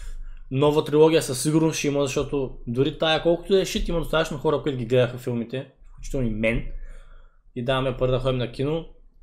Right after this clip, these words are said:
И Disney от Marvel също, Avengers направиха толкова много пари, те с-, просто принтират. Принтират пари в момента. И с Disney Plus, Mandalorian ще е successful, другите им проекти ще са successful.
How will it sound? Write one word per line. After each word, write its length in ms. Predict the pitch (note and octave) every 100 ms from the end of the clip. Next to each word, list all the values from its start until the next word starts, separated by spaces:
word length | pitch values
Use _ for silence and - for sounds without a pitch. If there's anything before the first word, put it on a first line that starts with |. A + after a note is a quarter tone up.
| -
И 640 | C#3 D3 D3 D3 D3 C3
Disney 500 | C#3+ - E3+ E3 E3+
от 200 | D#3+ D3+
Marvel 360 | C3 C3+ D3 D3
също, 320 | C#3+ D3+ D#3
Avengers 580 | D3+ C#3+ C3 C#3 C#3+ -
направиха 360 | C3+ C#3+ D3
толкова 300 | D3 D3+ -
много 160 | D3+ C3+
пари, 200 | C3+ C#3
те 120 | D#3+
с-, 180 | D#3 -
просто 320 | C#3+ - -
принтират. 600 | D#3 C3+ D#3 G3 - - - - -
Принтират 440 | - A2+ F#3 G#3+ -
пари 140 | E3
в 80 | D#3+
момента. 420 | C#3 A#2 G#2 F#2+ - - - - - C3+
И 60 |
с 140 | B2+ B2
Disney 360 | D#3 - C#3+
Plus, 140 | D#3 F3+
Mandalorian 640 | F3 C3+ B2 C#3 D#3+ D#3+
ще 140 | E3
е 40 | D#3+
successful, 600 | D#3+ D3+ E3 D#3 E3 C#3
другите 320 | C3 C#3+ -
им 100 | D#3+
проекти 280 | D3+ D#3+ -
ще 100 | D#3+
са 140 | -
successful. 500 | - D#3+ D3+ E3 D#3